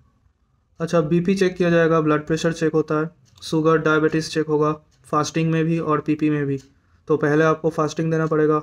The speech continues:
उसके बाद खाने के जितना टाइम बोलेंगे उस टाइम के अंदर आपको पीपी के लिए भी, अ, ब्लड देना पड़ेगा। अच्छा, और एक चीज़ मैं आपको बता देता हूँ क्योंकि मैं खुद यूज़ करता हूँ, अगर आप में से कोई कॉन्टैक्ट लेंस यूज़ करते हो तो मेडिकल एग्जामिनेशन के टाइम में आप उसको मत यूज़ कीजिए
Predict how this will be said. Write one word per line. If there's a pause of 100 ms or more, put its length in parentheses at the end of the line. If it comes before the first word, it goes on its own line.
(260)
उसके
बाद
खाने
के
जितना
टाइम
बोलेंगे
उस
टाइम
के
अंदर
आपको
पीपी
के
लिए
भी, (360)
अ,
ब्लड
देना
पड़ेगा। (600)
अच्छा,
और
एक
चीज़
मैं
आपको
बता
देता
हूँ
क्योंकि
मैं
खुद
यूज़
करता
हूँ,
अगर
आप
में
से
कोई
कॉन्टैक्ट
लेंस
यूज़
करते
हो (120)
तो
मेडिकल
एग्जामिनेशन
के
टाइम
में
आप
उसको
मत
यूज़
कीजिए